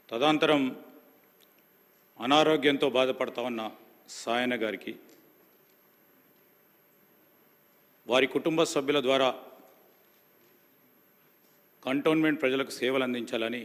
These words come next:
భావించి, మరి చాలా చురుకుగా ఆ ప్రాంత ప్రజలకు సేవలు అందించిన వ్యక్తిగా పేరుగాంచారు. ఈరోజు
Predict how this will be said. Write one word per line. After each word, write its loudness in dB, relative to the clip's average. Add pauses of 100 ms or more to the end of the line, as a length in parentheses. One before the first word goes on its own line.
(760)
భావించి, 0 (1700)
మరి 2 (120)
చాలా 4 (160)
చురుకుగా 0 (1400)
ఆ 0 (120)
ప్రాంత -2
ప్రజలకు -4 (720)
సేవలు 2
అందించిన -8 (760)
వ్యక్తిగా -4 (200)
పేరుగాంచారు. -10 (2750)
ఈరోజు 6